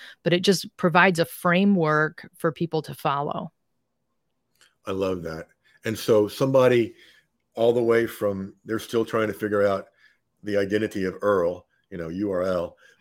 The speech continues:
Speaker 2: um, all the way to somebody that's experienced can, can grab that roadmap and start, start from where they are.
Speaker 1: Right.
Speaker 2: I love
Speaker 1: Exactly.
Speaker 2: that. That is, that is so rare.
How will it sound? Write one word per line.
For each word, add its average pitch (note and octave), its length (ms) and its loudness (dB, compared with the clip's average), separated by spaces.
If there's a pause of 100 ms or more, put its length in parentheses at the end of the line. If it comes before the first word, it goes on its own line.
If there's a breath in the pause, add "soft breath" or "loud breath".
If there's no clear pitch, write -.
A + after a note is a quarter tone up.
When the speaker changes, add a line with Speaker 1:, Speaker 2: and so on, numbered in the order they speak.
(100 soft breath)
Speaker 2:
um, F#2+ 240 -8
all G#2+ 200 0
the A2 100 0
way G#2+ 220 2
to G2 80 -6
somebody G2 340 -6
that's F#2 160 -10
experienced G2 680 -8
can, F2+ 220 -12 (340 soft breath)
can G#2+ 140 -10
grab A2 300 2
that G2 120 0
roadmap F2+ 540 -6
and E2 100 -10
start, - 420 -8
start B2 280 -2
from G2+ 160 -6
where G2 160 0
they E2+ 100 -4
are. F2 280 -6 (260)
Speaker 1:
Right. E3+ 240 2
Speaker 2:
I - 240 -20
love - 80 -12
Speaker 1:
Exactly. C#3 540 -2
Speaker 2:
that. D2+ 280 -12
That G#2+ 160 -4
is, G#2 160 -6
that A#2 200 -2
is F2 140 -6
so G2+ 280 -6
rare. F#2 500 -4